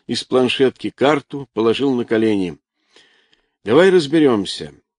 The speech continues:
Вот место слияния рек. Тут справа от креста переправа. А вот самые опасные места. Их два, особо гиблых.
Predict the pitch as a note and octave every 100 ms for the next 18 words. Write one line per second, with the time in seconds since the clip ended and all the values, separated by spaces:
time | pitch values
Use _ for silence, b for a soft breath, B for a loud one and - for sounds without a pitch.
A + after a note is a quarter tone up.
0 | _ _ _ _ G#2 D3 F#3 B2+ E3 F3+
1 | - D#3 - D3 C#3+ C3 G2+ F#2+ A2 A#2
2 | A2 E2 _ C#3 D#3+ - - - C3 F#3
3 | F3 D3 B2 - C3+ D3+ - - G#2+ -
4 | C#3+ F3 E3 B2+ A2+ E2+ C#2+ _ _ _
5 | _ _ _ _ _ _ _ - A2+ G#3
6 | - F3 F#3+ F#3 F3+ D#3+ B2 - A2+ A2
7 | B2 - G#2 D#2+ C#2+ E3+ B2+ C3 D#3+ G#2
8 | G2+ - D#3+ D#3+ C#3 C#3+ F2+ -